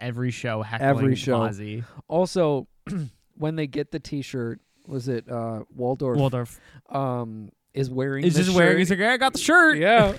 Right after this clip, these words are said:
Speaker 2: I was like, "Th-, that's amazing."
Speaker 1: That's friendship. That's
Speaker 2: Yep. I <laughs> Um,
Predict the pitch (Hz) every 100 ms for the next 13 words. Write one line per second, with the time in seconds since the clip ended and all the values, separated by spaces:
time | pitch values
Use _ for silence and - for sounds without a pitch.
0 | - 175 185 185 170 _ _ _ _ _
1 | - - _ 135 131 143 131 135 147 175
2 | 180 135 143 123 117 131 131 - - -
3 | - 139 127 120 - _ _ _ _ 143
4 | 107 - _ - 453 - 571 - 587 _
5 | _ _ _ _ - _ _ _ _ 180
6 | 175 - 143 135 135 131 127 123 123